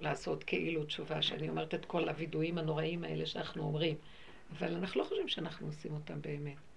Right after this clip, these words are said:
ובעבודה הזאת, ה-, הבשר, כמו שאמרה, היא, ההתפרצויות מזעזעות, וכל האושיות שלה מזדעזעות מהרוע של יוצא ממנה, מה פתאום?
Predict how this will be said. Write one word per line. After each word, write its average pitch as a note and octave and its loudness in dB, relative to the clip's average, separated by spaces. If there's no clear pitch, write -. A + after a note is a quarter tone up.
ובעבודה E3 2
הזאת, C4 -2
ה-, A3 2
הבשר, F3+ 2
כמו G#3+ 2
שאמרה, A#3+ 2
היא, F3+ 6
ההתפרצויות G3 4
מזעזעות, F#3+ 6
וכל A3+ 8
האושיות G#3+ 6
שלה - 6
מזדעזעות G3 8
מהרוע F#3 6
של - 6
יוצא - 4
ממנה, B3+ 6
מה A3+ 4
פתאום? F#4+ 4